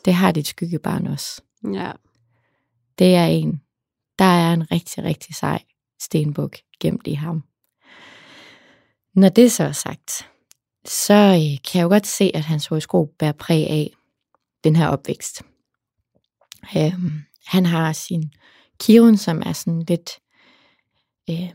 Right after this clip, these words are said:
Speaker 1: en, som man kan sige, barndomstraume, for eksempel, som er sådan der, hvor man ikke kan,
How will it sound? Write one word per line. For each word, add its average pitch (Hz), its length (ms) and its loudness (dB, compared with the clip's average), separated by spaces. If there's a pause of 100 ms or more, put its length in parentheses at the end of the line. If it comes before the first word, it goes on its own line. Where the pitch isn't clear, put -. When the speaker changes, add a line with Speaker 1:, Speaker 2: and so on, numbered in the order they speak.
(100)
Speaker 1:
en, 165 180 0
som - 280 -8
man 151 60 -6
kan 151 60 -8
sige, - 260 -8
barndomstraume, 185 840 2
for - 140 -10
eksempel, 170 460 -6 (120)
som - 240 -6
er 165 80 -2
sådan 165 200 -6
der, 160 100 0
hvor 160 140 -2
man 170 240 -4
ikke 175 240 -2
kan, 165 440 -6